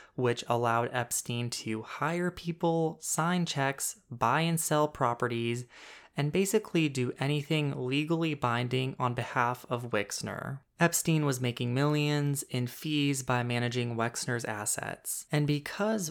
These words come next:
Wexner owned all of these companies, Epstein would often attend Victoria's Secret fashion shows,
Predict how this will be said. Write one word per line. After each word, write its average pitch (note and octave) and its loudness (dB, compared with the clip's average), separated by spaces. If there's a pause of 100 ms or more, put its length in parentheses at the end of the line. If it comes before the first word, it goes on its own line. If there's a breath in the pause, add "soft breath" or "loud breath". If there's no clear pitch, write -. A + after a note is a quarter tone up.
Wexner C#3 0
owned B2+ 2
all A#2+ 2
of A#2+ -2
these A2+ -4
companies, D#3+ -2 (100)
Epstein D3 0
would B2 2
often B2 0
attend A#2+ -2
Victoria's A2+ -2
Secret C#3+ -2
fashion E3 0
shows, D3 4